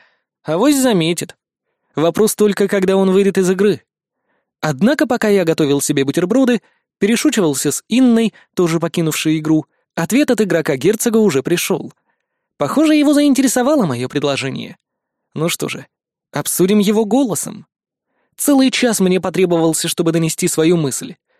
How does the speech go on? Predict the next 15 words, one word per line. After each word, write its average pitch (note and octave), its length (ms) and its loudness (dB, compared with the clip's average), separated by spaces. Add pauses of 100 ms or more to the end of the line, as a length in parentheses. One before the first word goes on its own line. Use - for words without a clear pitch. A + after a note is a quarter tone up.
(180)
убедить E3+ 380 -2
коллегу D3 440 0
игрока D3 480 -2
поступить D#3+ 540 -4
так, F#3 160 -2
как - 220 -6
я E3+ 140 0
предлагал. E3+ 580 -2 (680)
В - 140 -14
принципе, C4 500 2
его A3+ 180 2
колебания A#3 520 2
я G#3+ 200 0
прекрасно G#3 480 -2
понимал, F#3+ 540 0